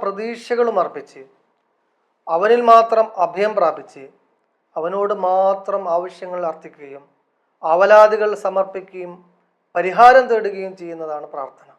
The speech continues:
ഇത് ഏകദൈവ വിശ്വാസത്തിൻ്റെയും ഇഖ്ലാസിൻ്റെയും സത്തയാണ്. അടിമയും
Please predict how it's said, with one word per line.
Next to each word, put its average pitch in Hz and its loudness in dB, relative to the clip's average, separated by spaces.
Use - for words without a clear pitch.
ഇത് 175 -6
ഏകദൈവ 190 -4
വിശ്വാസത്തിൻ്റെയും 170 -10
ഇഖ്ലാസിൻ്റെയും 180 -2
സത്തയാണ്. 135 -18
അടിമയും 233 0